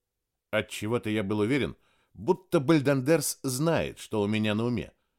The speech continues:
Глаза его потускнели, точно у быка. «Да», сказал я, «конечно». Бальдандерс побрел в сторону Гьолля, а я, поскольку его парк лежал на востоке, а доктор Талос увел официантку на запад, вновь повернул на север,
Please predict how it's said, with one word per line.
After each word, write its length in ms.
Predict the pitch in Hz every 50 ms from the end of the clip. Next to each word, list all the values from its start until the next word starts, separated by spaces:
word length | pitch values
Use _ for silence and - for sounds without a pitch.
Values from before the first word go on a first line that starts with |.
| _ _ _ _ _ _
Глаза 460 | - 73 85 90 101 104 95 104 107
его 200 | 107 104 104 110
потускнели, 640 | - - - - 120 - - - 147 160 143 95 80
точно 380 | - - 92 - - - 107 104
у 80 | 101
быка. 400 | 95 113 107 - - 78 64 - _ _ _ _ _ _ _ _ _ _ _ _
«Да», 280 | - 147 208 240 196 -
сказал 380 | - - 85 82 85 90 85
я, 220 | 82 82 80 73 - _ _ _ _ _ _ _ _ _ _ -
«конечно». 500 | 151 175 185 196 185 - - - - - _ _ _ _ _ _ _ _ _ _ _ _ _ _
Бальдандерс 800 | - 78 95 101 95 90 98 98 95 101 131 139 127 - - - _ _ _ _ _ - _
побрел 400 | - 113 120 135 151 180 202 202
в 60 | -
сторону 420 | - - - 165 165 165 165 165 156
Гьолля, 540 | 123 113 113 117 113 113 113 117 113 - - _ _ _ _ _ _
а 100 | - 101
я, 180 | 110 139 175 180
поскольку 500 | - 131 - - - 139 120 123 - 131
его 200 | 127 127 139 135
парк 320 | - - 131 123 123 -
лежал 320 | 120 120 107 107 117 117
на 120 | 110 110 110
востоке, 500 | 113 110 - - - 170 165 - - 156
а 200 | - - 113 110
доктор 360 | 120 131 127 - - 139 131
Талос 480 | - - 113 90 69 58 - - - -
увел 360 | - 87 87 95 101 98 - -
официантку 720 | - 98 - - 98 - - 107 107 101 98 - - -
на 140 | 101 104 104
запад, 400 | 101 120 143 147 - 143 - - _ _ _ _ _ _ _
вновь 420 | - 92 101 117 131 151 165 156 -
повернул 480 | - 156 143 147 135 135 143 139 139
на 160 | 127 127 139 135
север, 460 | - - 156 135 92 71 67 -